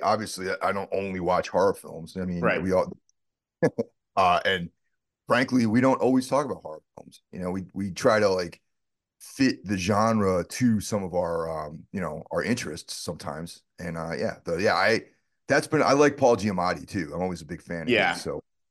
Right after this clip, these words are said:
Speaker 2: Yeah,
Speaker 1: Yeah, so
Speaker 2: he's,
Speaker 1: that's
Speaker 2: he's, he's, he's, he's great.
Speaker 1: Definitely, uh, on, on, on the, uh, hit list for me. Um, we talked about Godzilla Minus One.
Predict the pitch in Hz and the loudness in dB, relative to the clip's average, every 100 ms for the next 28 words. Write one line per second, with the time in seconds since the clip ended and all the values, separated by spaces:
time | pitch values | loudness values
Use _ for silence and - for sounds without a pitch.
0 | _ _ - 101 92 98 101 87 98 95 | _ _ -4 0 0 0 0 -2 -2 -2
1 | - 101 95 - 71 - - 90 95 87 | 0 0 0 0 -8 -8 -6 -2 2 2
2 | - 85 80 - _ - - - - _ | 0 0 0 -2 _ -12 -10 -10 -12 _
3 | _ _ _ _ _ 123 123 131 131 127 | _ _ _ _ _ 0 2 4 4 6
4 | 117 110 85 95 95 85 - 92 87 78 | 4 4 0 -2 -4 -8 -6 -6 -6 -10
5 | - 92 87 82 80 73 113 95 76 73 | -8 -6 -6 -6 -6 -6 -6 -6 -8 -10
6 | - 87 78 76 82 _ _ - 78 73 | -10 -12 -10 -12 -14 _ _ -10 -8 -10
7 | 73 - 92 104 92 92 85 78 - _ | -12 -18 -8 -2 -2 0 -2 -2 -4 _
8 | - 78 87 82 78 80 78 - 92 80 | -4 -2 -2 -6 -6 -8 -8 -12 -8 -6
9 | 78 | -6